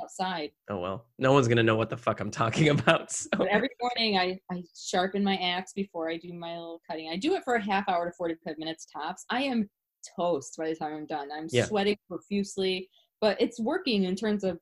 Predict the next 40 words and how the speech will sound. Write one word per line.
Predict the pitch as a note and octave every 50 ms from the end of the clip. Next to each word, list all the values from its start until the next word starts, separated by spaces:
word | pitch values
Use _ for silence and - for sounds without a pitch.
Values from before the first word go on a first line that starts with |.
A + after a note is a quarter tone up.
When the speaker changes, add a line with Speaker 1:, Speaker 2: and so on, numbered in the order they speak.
| _
Speaker 1:
exercise. | - F#3 - - B3 A#3 - F3 D#3 D3 D#3 E3+ F#3+ F#3+
And | F#3 E3+
I'm | D#3+ E3
like, | D#3 D3+ -
"Wow, | - D4+ C#4+ C#4 B3+ A#3+
look, | C#4 C#4 A#3 - -
I | - F#3+ G3
can | G3 - G3+
now | G3 F#3+ F#3 F3+
burn | - F#3 G3 G3+ G3+
this." | F3+ E3 D#3 -
And | D3+ - - _ _
so | A#2+ A#2+
Speaker 2:
You're | -
Speaker 1:
now | A3 A3+ B3
I | A#3
Speaker 2:
stacking | - A#2 A#2 A2+ -
Speaker 1:
feel | - -
Speaker 2:
that | - F#2
Speaker 1:
like | - -
Speaker 2:
wood. | A#2 A2 F#2 - - _ _ - _ -
Speaker 1:
I | G#2
Speaker 2:
Yeah. | G#2+ G#2 - G#3
Speaker 1:
have | G#3+ G3
motivation | G#3 G3+ G3+ G3+ G3 F#3+ F#3+ F#3+ - F#3+
to | E3
keep | - - F3+ D#3+ -
going | A3 B3+ A#3+ G#3 F3+ F3
because | E3+ - - E3+ -
it's | E3+ D#3+ - _ _ _ -
doing | G3+ G3 F3 E3+ D3+
something. | - - C#3 C3+ - - A#2+ A#2+ -
It's | C3+ -
Speaker 2:
I | -
Speaker 1:
not | -
Speaker 2:
think | D3+ D3+
Speaker 1:
just, | C3+ A#2+
Speaker 2:
that's | - -
great. | B2 C3 A#2+ E2 -
Speaker 1:
"I'm | -